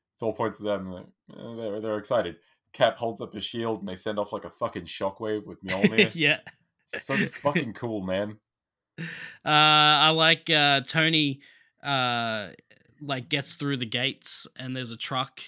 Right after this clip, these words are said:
Speaker 2: and there's a whole bunch of dudes, and he, like, shoots 'em
Speaker 1: He just,
Speaker 2: all, and he
Speaker 1: he
Speaker 2: just
Speaker 1: just fucking
Speaker 2: flies
Speaker 1: flies
Speaker 2: straight through the
Speaker 1: through it.
Speaker 2: truck.
Speaker 1: <laughs> Ah, it's so good.
Speaker 2: Yeah, it's great. Um,
Speaker 1: Um, how do you feel about Cap's suit in this one?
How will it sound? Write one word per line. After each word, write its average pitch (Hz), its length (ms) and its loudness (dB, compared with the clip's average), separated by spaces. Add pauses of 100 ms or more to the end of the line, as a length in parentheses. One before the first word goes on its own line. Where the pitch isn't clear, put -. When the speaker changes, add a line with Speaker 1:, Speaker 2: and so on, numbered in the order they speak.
(140)
Speaker 2:
and 123 160 -12
there's 117 140 -10
a - 20 -8
whole 127 140 -6
bunch 120 220 -8
of 110 100 -14
dudes, 120 360 -6
and 120 80 -4
he, 120 60 -6
like, 120 300 -6
shoots - 360 -2
'em 139 80 0
Speaker 1:
He 131 60 -2
just, 123 80 -2
Speaker 2:
all, 123 220 -6 (280)
and 165 140 4
he 180 40 8
Speaker 1:
he 185 60 6
Speaker 2:
just 180 180 4
Speaker 1:
just - 100 -4
fucking 185 160 6
Speaker 2:
flies 165 160 8
Speaker 1:
flies 151 100 10
Speaker 2:
straight 147 200 10
through 156 220 2
the 143 60 0
Speaker 1:
through 320 120 4
it. - 40 2
Speaker 2:
truck. 180 240 6
Speaker 1:
<laughs> - 1700 -14 (880)
Ah, 101 140 4
it's 127 160 -4
so 156 160 -4
good. 123 460 -4 (460)
Speaker 2:
Yeah, 101 500 -8
it's - 120 -14
great. 95 400 -8 (360)
Um, 110 380 -12
Speaker 1:
Um, 95 500 -6 (160)
how 131 120 -4
do 180 60 -2
you 180 60 -8
feel 185 240 -2
about 165 280 -4
Cap's - 360 -4
suit - 680 -6
in 95 140 -12
this 85 220 -12
one? 78 280 -12